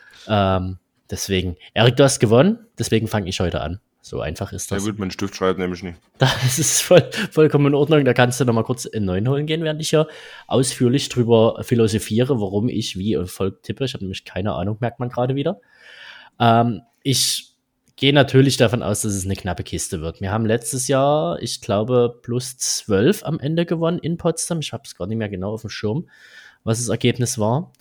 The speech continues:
Speaker 1: Rückzu haben wir natürlich ein bisschen die Hucke voll gekriegt, das will man nie hoffen. Und wenn man so die Potsdamer Ergebnisse bisher anguckt, ist es schon unangenehm. Es wird, es wird ein High-Scoring-Game werden und es wird wichtig werden, dass die Defense wieder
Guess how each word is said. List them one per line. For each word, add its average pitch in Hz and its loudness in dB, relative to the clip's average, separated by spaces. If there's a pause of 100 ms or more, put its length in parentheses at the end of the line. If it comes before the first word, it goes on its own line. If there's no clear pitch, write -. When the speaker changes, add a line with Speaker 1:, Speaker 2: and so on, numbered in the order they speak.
(500)
Speaker 1:
Rückzu 135 4
haben 120 4
wir 147 4
natürlich 127 6
ein 107 -4
bisschen 120 2
die 113 2
Hucke 123 2
voll 107 2
gekriegt, 139 -4
das 110 -8
will 107 0
man 107 2
nie 101 0
hoffen. 104 0
Und 95 -2
wenn 98 0
man 101 0
so 98 -4
die 90 -10
Potsdamer 101 -2
Ergebnisse 92 -4
bisher 95 -6
anguckt, 98 -8
ist 104 -10
es 107 -6
schon 104 -4
unangenehm. 120 0
Es 123 -4
wird, 123 -2 (500)
es - -6
wird 151 -2
ein 139 -2
High-Scoring-Game 113 0
werden 127 0 (380)
und 104 -6
es 104 -6
wird 110 -2
wichtig 92 -6
werden, 113 0
dass 104 -8
die 104 -6
Defense 110 -2
wieder 120 0